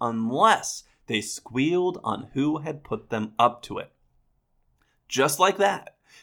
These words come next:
keeping the plumber silent became a lot more expensive. Nixon okayed paying whatever it took to keep them quiet. He sold ambassadorships to raise the money.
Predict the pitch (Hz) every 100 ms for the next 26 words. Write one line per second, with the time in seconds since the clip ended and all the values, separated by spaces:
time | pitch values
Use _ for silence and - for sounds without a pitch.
0 | _ 165 175 175 160 - 165 160 - 165
1 | 160 156 - 131 131 143 143 143 139 113
2 | 110 117 - 110 104 - 110 - 120 123
3 | - - _ _ _ _ _ 151 196 -
4 | 196 190 156 156 151 147 147 143 143 143
5 | 139 139 139 - 175 190 - 175 170 -
6 | 123 - 127 120 113 196 220 - _ _
7 | _ - 196 220 214 - 208 208 - 294
8 | - 247 175 - - - - 202 202 208
9 | 196 233 -